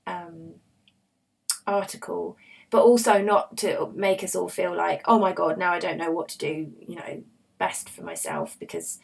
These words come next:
I'm about to have surgery." Um, and it really, it's having this frank conversation with your healthcare provider, um,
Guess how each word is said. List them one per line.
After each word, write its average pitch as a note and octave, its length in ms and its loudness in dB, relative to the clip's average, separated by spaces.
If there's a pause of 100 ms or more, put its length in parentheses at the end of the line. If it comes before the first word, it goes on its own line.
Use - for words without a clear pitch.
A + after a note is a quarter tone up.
(260)
I'm F3+ 160 -4
about E3+ 280 2
to - 80 -6
have - 180 -6
surgery." - 600 -2 (460)
Um, F3 480 -4
and F3 420 -8 (120)
it A3+ 240 -2
really, C4 600 0
it's - 160 0
having G#3+ 520 -2 (140)
this - 340 2 (440)
frank G#3 460 0
conversation E3+ 800 -6
with E3+ 160 -8
your E3+ 120 -6
healthcare - 440 -10
provider, - 560 -10 (580)
um, F3+ 440 -2